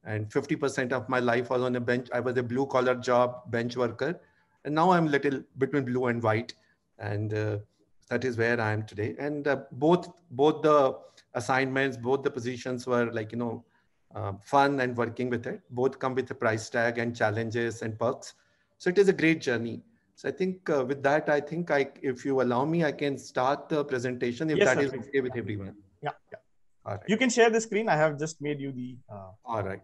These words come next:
Speaker 1: all right. Just give me one second.
Speaker 2: Yes, sir, no problem. So guys, if you have, uh, any questions related to the particular stream which we are going to talk about, you please, uh, reserve it, and, uh, we will be having a Q and A,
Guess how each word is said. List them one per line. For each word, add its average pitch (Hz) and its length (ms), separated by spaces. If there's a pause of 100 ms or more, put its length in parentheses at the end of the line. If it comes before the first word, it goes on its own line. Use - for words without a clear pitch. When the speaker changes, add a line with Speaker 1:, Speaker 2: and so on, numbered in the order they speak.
(140)
Speaker 1:
all 110 100
right. 104 180 (400)
Just 156 180
give 165 100
me 139 80
one 104 160
second. - 220 (240)
Speaker 2:
Yes, 156 220
sir, - 80
no 120 100
problem. - 240 (2500)
So 196 100
guys, 233 260
if 233 120
you 247 120
have, 220 280
uh, 240 220
any 220 220
questions 226 680
related 202 400
to 233 80
the 208 120
particular 202 380
stream 208 300
which 214 140
we 220 60
are 208 40
going 175 220
to 196 60
talk 175 220
about, 196 320
you 190 80
please, 185 380
uh, 160 260
reserve 170 340
it, 214 120 (120)
and, 143 380
uh, 139 260
we 156 100
will 170 160
be 202 100
having 185 280
a 180 60
Q 180 220
and 160 100
A, 175 180